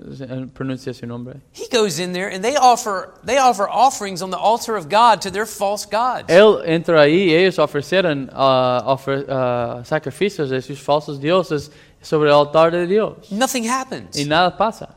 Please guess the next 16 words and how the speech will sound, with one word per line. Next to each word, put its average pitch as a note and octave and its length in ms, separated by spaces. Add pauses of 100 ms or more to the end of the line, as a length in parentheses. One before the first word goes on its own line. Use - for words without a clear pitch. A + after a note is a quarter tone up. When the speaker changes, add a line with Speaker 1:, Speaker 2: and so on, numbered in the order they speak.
Speaker 2:
Why? G3+ 600
Speaker 1:
¿Por B2+ 160
qué? G3 240 (240)
Speaker 2:
Where's B3 380
the A#3+ 100
God C4 240
of C4 140
Israel? A#3+ 400
Speaker 1:
¿Dónde F#3 240
está G3 220
el F3+ 100
Dios G3+ 240
de G3+ 100
Israel? F#3 460 (100)
Speaker 2:
He's G#3+ 180
gone. B2+ 380